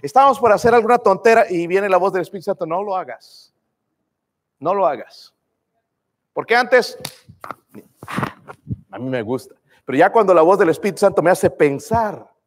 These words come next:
la Biblia dice también, hermanos, en Juan catorce dieciséis, y dice, "Cristo mismo, y yo rogaré al Padre y os dará otro consolador".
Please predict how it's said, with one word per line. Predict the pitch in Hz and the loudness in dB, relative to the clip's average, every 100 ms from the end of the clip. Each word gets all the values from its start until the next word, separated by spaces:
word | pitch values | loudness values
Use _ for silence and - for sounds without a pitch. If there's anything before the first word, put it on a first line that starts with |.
| _ _ _ _ _ _ _ | _ _ _ _ _ _ _
la | 147 170 | 2 4
Biblia | 214 220 196 | 2 4 4
dice | 214 220 | 4 0
también, | 202 185 180 214 208 | 2 0 2 0 0
hermanos, | 175 190 196 | -2 -2 -2
en | 190 165 | -4 -2
Juan | 190 196 | 0 0
catorce | 196 180 196 165 | -2 -2 -2 -2
dieciséis, | 170 165 160 160 202 202 214 - - - _ - | -4 -4 -4 -6 -4 -4 -6 -16 -20 -20 _ -10
y | |
dice, | 151 180 220 175 | -8 0 0 0
"Cristo | - 226 220 226 | 0 0 0 -2
mismo, | 175 220 208 226 | 0 -2 0 -2
y | 160 | 0
yo | 151 220 | 2 4
rogaré | 214 175 170 | 4 4 4
al | 190 190 | 4 4
Padre | 208 214 214 208 | 4 6 4 2
y | 170 | 0
os | 175 | 2
dará | 165 175 185 | 4 4 4
otro | 190 196 190 185 - - _ _ | 2 2 0 0 -8 -20 _ _
consolador". | 160 156 147 170 143 196 165 | -8 -8 -4 -2 0 -2 -6